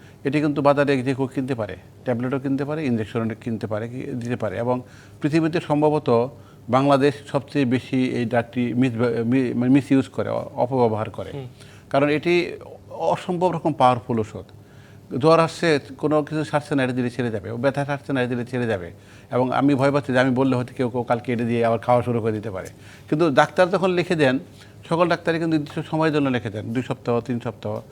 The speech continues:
Speaker 2: হ্যাঁ,
Speaker 1: তিন
Speaker 2: যত-,
Speaker 1: সপ্তাহ।
Speaker 2: যতদিন যার
Speaker 1: কিন্তু
Speaker 2: প্রয়োজন।
Speaker 1: রোগী যে খেয়ে ফল পান,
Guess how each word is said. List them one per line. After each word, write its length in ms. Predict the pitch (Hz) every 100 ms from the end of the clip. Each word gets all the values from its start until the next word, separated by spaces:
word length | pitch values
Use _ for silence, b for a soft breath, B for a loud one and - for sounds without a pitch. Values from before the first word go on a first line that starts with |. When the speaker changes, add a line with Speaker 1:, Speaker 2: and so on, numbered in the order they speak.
| B
Speaker 2:
হ্যাঁ, 120 | - 135
Speaker 1:
তিন 80 |
Speaker 2:
যত-, 60 | 131
Speaker 1:
সপ্তাহ। 500 | 127 - - - 127
Speaker 2:
যতদিন 560 | 131 131 - 156 160 139
যার 160 | 135
Speaker 1:
কিন্তু 60 | 127
Speaker 2:
প্রয়োজন। 280 | 131 165 170
Speaker 1:
রোগী 220 | 175 185
যে 280 | 180 185 147
খেয়ে 260 | - 170 180 - 127
ফল 220 | - 160 160
পান, 280 | 160 196